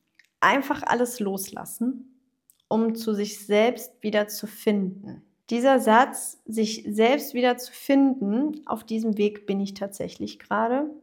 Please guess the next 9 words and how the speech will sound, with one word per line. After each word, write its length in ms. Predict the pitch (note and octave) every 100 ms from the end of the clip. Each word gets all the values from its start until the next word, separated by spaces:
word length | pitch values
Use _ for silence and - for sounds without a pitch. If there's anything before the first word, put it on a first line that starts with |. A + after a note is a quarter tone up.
| _ _ _ _ _ _ _ -
Nicht, 440 | A3+ D4+ - -
weil 200 | - -
ich 120 | G3
sage, 380 | F#3+ F#3 F#3+ F3+
ich 240 | - F#3
bin 180 | - F#3+
nicht 220 | F#3 -
ich, 320 | - F4 - - _ _ _ _ _ _ _ _
aber 600 | - G3+ A3+ C4+ D4